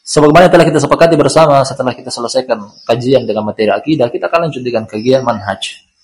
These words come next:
atau dengan metode dakwah. Datang sebuah kitab di depan kita ini, barakallahu fikum jami'an. Masing-masing sudah punya di tangannya mungkin.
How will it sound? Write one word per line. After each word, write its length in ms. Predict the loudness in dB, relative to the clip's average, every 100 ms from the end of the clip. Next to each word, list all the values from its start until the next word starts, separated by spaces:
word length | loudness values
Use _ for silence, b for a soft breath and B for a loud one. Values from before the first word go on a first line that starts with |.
| b b _
atau 160 | -6 -4
dengan 320 | -2 -4 -8 -14 -10
metode 480 | -6 0 2 2 4
dakwah. 560 | 2 4 4 2 2 -12 _ _
Datang 400 | -2 0 0 -2
sebuah 160 | -2 -2
kitab 240 | -2 -2
di 80 | -4
depan 160 | -4
kita 240 | -6 -6 -4
ini, 240 | -2 0
barakallahu 480 | 0 -2 -2 -2 -2
fikum 400 | -2 -2 -4 -6
jami'an. 560 | -4 -2 0 -2 -2 -8 -18 -20 _ _ _ _
Masing-masing 400 | -10 -6 -6 -6
sudah 160 | -6 -6
punya 240 | -4 -6
di 80 | -2
tangannya 400 | -2 -2 -4 -6
mungkin. 400 | -2 -2 -2